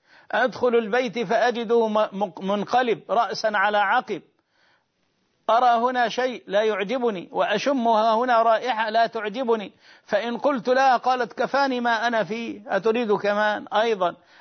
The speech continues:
أن أصلح لك البيت؟' فأقول"، وأيضا هي تسمع هذا الكلام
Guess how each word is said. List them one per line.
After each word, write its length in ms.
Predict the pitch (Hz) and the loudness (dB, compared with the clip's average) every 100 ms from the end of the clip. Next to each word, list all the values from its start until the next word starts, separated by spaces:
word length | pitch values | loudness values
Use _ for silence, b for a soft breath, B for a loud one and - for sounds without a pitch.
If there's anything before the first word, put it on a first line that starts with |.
| - | -4
أن 160 | 196 | -2
أصلح 440 | 202 247 - 214 208 | 0 -2 -2 -4 -2
لك 220 | 226 226 | -2 -2
البيت؟' 380 | 208 202 247 233 _ b b b | -2 0 -2 -4 _ b b b
فأقول"، 640 | - 196 185 196 254 262 208 | -2 2 2 2 2 2 2
وأيضا 680 | 180 175 233 277 233 175 - _ _ _ _ _ _ _ _ _ _ _ | 2 2 2 0 0 -2 -2 _ _ _ _ _ _ _ _ _ _ _
هي 260 | - 254 226 | 0 0 2
تسمع 600 | 247 - 226 208 214 240 | 0 -2 -2 0 2 2
هذا 120 | 214 | 0
الكلام 520 | 208 214 196 214 240 | -2 -2 2 2 0